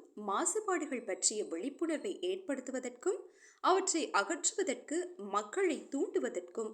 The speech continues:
ஒரு வாய்ப்பாக அமைகிறது. இந்த நாளில் உலகெங்கிலும் உள்ள மக்கள், தன்னார்வலர்கள், அரசு நிறுவனங்கள் மற்றும்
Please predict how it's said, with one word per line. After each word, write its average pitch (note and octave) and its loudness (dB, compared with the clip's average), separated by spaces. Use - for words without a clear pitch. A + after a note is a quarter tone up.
ஒரு G3+ -2
வாய்ப்பாக A3 0
அமைகிறது. F#3+ -6
இந்த F4+ 6
நாளில் F#4 6
உலகெங்கிலும் D#4+ 6
உள்ள A#3+ 2
மக்கள், F3+ 0
தன்னார்வலர்கள், A3 2
அரசு G#3 2
நிறுவனங்கள் A#3 0
மற்றும் - -2